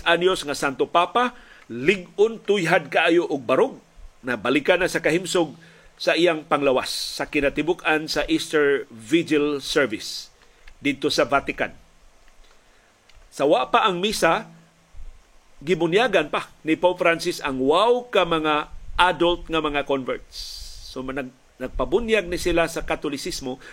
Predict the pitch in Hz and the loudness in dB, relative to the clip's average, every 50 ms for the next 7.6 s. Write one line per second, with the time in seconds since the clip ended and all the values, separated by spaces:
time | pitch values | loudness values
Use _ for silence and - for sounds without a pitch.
0 | - - - 170 175 180 185 170 131 170 143 120 107 143 139 - 110 - - - | -20 -10 -6 -4 0 0 0 2 4 2 0 2 0 -2 -2 -2 -6 -10 -12 -12
1 | - - - 165 165 175 175 160 160 151 - 170 151 143 143 139 131 120 127 117 | -14 -8 -6 -6 -2 -2 -2 -2 0 -2 0 0 0 0 0 -2 -4 -4 -4 -6
2 | - 120 107 - - - - - - - - - - - - - - - - - | -6 -8 -10 -10 -14 -20 -20 -20 -20 -20 -16 -14 -14 -12 -12 -12 -12 -12 -14 -16
3 | - - - - - - - - - - - - - - - - 160 175 233 277 | -12 -10 -6 -4 -4 -6 -6 -10 -16 -20 -20 -20 -20 -14 -2 0 2 2 2 2
4 | 285 - 220 202 - 180 156 - - 220 233 196 185 185 175 131 - - 160 139 | 2 0 -2 0 0 0 0 2 2 0 2 4 2 0 0 0 -2 0 2 2
5 | 123 113 - - - - - - - - - _ _ - - - - - - - | 2 0 -4 -8 -12 -16 -16 -18 -20 -20 -20 _ _ -20 -20 -20 -20 -20 -20 -18
6 | - - - - - _ _ - - - - - - - - - - - 113 110 | -18 -18 -20 -20 -20 _ _ -20 -20 -18 -16 -16 -16 -16 -18 -18 -18 -18 -18 -6
7 | 110 147 190 208 - - 147 117 104 78 - | -2 0 0 0 2 0 -2 -2 -2 -4 -10